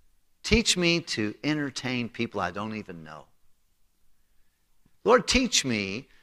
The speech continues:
to be sympathetic to hurting people instead of being judgmental and saying, "Well, you deserve it, they deserve it, they got what they deserve." Maybe I should be more sympathetic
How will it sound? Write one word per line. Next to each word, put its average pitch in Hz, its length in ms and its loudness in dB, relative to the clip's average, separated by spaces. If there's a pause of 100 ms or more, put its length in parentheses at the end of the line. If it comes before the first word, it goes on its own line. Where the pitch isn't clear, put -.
(240)
to 135 240 4
be 143 420 2
sympathetic 143 840 0
to - 100 -12
hurting 117 460 0
people 101 440 -6
instead 98 300 -4
of 139 140 -2
being 127 300 0
judgmental 117 500 0
and 117 120 -4
saying, 90 180 -6
"Well, 87 80 -8
you 165 180 4
deserve 113 480 -2
it, 80 120 -10
they 135 160 2
deserve 113 460 -2
it, 82 60 -12
they 113 160 -2
got 135 180 0
what 117 120 -4
they 117 140 -4
deserve." 95 400 -10
Maybe 226 320 -8
I 202 140 -4
should 151 240 -4
be 147 100 -4
more 139 220 -6
sympathetic - 640 -10